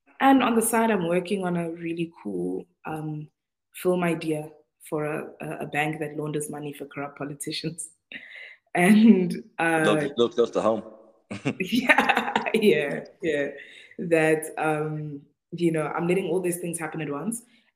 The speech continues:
Speaker 1: And, um, yeah, you know, we'll see where luck decides it's gonna be, 'cause maybe there's gonna be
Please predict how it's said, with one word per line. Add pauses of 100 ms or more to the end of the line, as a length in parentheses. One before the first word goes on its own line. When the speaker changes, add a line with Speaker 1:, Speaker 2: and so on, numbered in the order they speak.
Speaker 1:
And, (300)
um, (440)
yeah, (120)
you
know, (640)
we'll
see
where
luck (240)
decides (360)
it's
gonna
be, (100)
'cause (400)
maybe
there's (200)
gonna
be